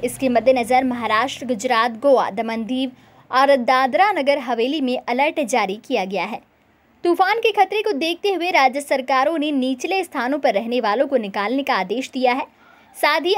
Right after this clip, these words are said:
एनडीआरएफ की तेईस टीमों को तैनात किया गया है। चक्रवात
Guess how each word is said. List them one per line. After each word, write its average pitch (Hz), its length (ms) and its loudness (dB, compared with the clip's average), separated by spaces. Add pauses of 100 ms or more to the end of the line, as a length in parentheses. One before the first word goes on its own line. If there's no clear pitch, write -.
एनडीआरएफ 247 560 0
की 277 140 -4
तेईस 359 520 -2
टीमों 330 280 -2
को 285 160 -2
तैनात 233 420 0
किया 220 260 -2
गया 185 200 -2
है। - 280 -12 (320)
चक्रवात 392 460 2